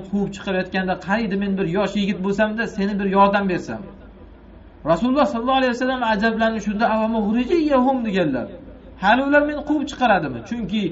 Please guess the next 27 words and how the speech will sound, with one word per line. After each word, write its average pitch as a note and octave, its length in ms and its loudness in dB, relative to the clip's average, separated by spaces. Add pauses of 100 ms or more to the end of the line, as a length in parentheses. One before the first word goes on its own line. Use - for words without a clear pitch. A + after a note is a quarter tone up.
(220)
tasavvur G3 420 2
qilib F#3+ 200 -6
bo'lmas F#3+ 300 2
narsa F3 260 -2
edi. B2 200 -4 (300)
Rasulullohni A#3 1000 2 (220)
Makka A3+ 500 -2
ahli B3+ 360 0 (360)
hammasi D4 760 -2
hurmat G#3+ 380 -2
qilardi. B2+ 360 -2 (480)
Rasululloh G#3 640 0
sollallohu G#3+ 260 -2
alayhi G3+ 100 -4
vasallam G3 200 -4
shuning F#3+ 180 -8
uchun G3 140 -4
tasavvur A3 580 2
qila A#3+ 180 -2
olmadilar. F#3 480 -2
"Meni B3 300 0
hali C4 320 0 (360)
shu - 160 -6
odamlar A#3 460 -2
quvib B3+ 300 -2
chiqaradimi F3+ 420 -2
Makkadan?" C3 460 -6